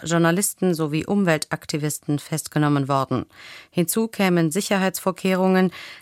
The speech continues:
die an Ausnahmezustände nach Militärputschen erinnerten und das Leben der Menschen in der türkischen Hauptstadt erheblich erschwerten. Ab dem siebten Juli kommen die Staats- und Regierungschefs der zweiunddreißig nato-Mitgliedsländer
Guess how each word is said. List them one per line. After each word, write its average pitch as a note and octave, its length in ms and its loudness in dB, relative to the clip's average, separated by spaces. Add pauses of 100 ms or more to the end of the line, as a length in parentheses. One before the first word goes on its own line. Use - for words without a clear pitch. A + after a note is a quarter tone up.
(120)
die E3+ 160 2
an D3+ 180 2
Ausnahmezustände D#3 1300 0
nach D3+ 320 0
Militärputschen D#3 960 -2
erinnerten D#3+ 580 0 (320)
und F3 140 -2
das F3+ 160 0
Leben G#3+ 300 2
der F3 120 4
Menschen E3+ 400 2
in F3 100 2
der D#3+ 140 0
türkischen F3+ 540 -2
Hauptstadt D#3+ 520 -2
erheblich E3 580 -2
erschwerten. E3 640 0 (680)
Ab - 140 -4
dem G#3 120 4
siebten A3+ 340 0
Juli G3+ 360 2
kommen F#3 300 2
die F3 100 0
Staats- E3 400 -2
und D3+ 240 -2
Regierungschefs D#3 880 -2
der C3+ 260 -2
zweiunddreißig D3+ 760 0
nato-Mitgliedsländer D3 1200 0